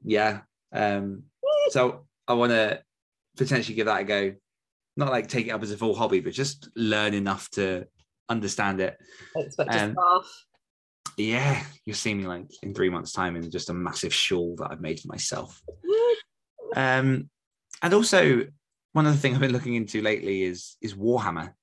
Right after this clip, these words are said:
Speaker 1: just 'cause I like the idea of having something that is away from technology, that is just focused attention, and there's some skill to it. And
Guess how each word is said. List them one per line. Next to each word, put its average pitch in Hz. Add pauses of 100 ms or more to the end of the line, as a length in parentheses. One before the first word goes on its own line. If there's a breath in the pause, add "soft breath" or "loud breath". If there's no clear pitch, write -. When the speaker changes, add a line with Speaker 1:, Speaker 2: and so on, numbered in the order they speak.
(440)
Speaker 1:
just 123
'cause 110
I 107
like 107
the 113
idea 104
of 101
having 107
something 98 (920)
that 110
is 101 (680)
away 117
from 113
technology, 110
that 98
is 101
just 104
focused 101
attention, 101
and 95
there's 117
some 131
skill -
to -
it. -
And 95